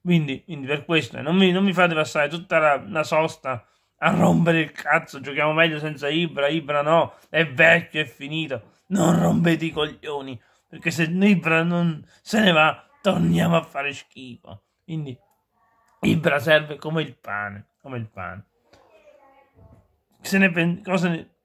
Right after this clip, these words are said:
mettete un like a questo video e ditemi cosa ne pensate della partita di ieri. Promossi, bocciati non ce ne sono. Da chi siete rimasti più sorpresi? Cioè, chi vi ha sorpreso di più in questo inizio di stagione del Milan?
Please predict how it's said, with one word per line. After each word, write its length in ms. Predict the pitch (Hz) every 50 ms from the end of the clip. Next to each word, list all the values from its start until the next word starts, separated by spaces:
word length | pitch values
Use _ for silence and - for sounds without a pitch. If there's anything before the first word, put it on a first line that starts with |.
| _ _
mettete 360 | _ 156 156 151 - 180 185 180
un 140 | 165 160
like 340 | 160 151 135 131 123 - 127
a 60 | 120
questo 300 | 117 143 143 117 - 175
video 200 | 180 208 196 156
e 40 | 147
ditemi 280 | 151 185 175 165 151 151
cosa 280 | 147 170 175 190 202
ne 120 | 170 165 147
pensate 640 | - 143 143 135 123 131 113 110 107 107 - - _ _ _ _ _ _ _ _
della 200 | - 139 151 -
partita 320 | 143 143 - - 151 139
di 140 | 135 143 170
ieri. 320 | 185 170 156 127 117 - _ _ _ _ _ _ _ _ _ _ _ _ _ _ _ _ _ _ _ _
Promossi, 680 | - 131 139 151 160 170 170 160 143 - - - - -
bocciati 560 | - 127 135 143 113 - - 170 170 160 147 143
non 140 | 143 143
ce 140 | 135 143 143
ne 100 | 151 156
sono. 400 | 151 170 170 147 127 107 - _ _ _ _ _ _ _ _ _ _ _ _ _ _ _ _ _ _ _ _ - -
Da 220 | - - 165 170 170
chi 320 | 170 196 208 220 220 196
siete 220 | 165 170 156 156 160
rimasti 540 | 156 160 165 175 180 175 - 180 170 - - _ _ _ _
più 160 | _ 190 196
sorpresi? 760 | 185 190 - 185 180 170 175 - - 135 123 113 113 117 123 127
Cioè, 180 | 151 135 -
chi 400 | - - 214 214 208 202 - - _
vi 180 | 156 151 165 170
ha 340 | 170 175 180 170 - - _ _ _ _ _ _ _
sorpreso 760 | _ - 196 180 165 - - - 202 196 185 - 196 160 175
di 120 | 165 160
più 300 | 160 - _ 170 175 165
in 100 | 165 143
questo 280 | 147 143 143 - - 143
inizio 280 | 143 147 147 - - 139
di 60 | 123
stagione 400 | - - 135 127 131 135 131 127
del 100 | 127 120
Milan? 340 | 120 117 107 101 95 98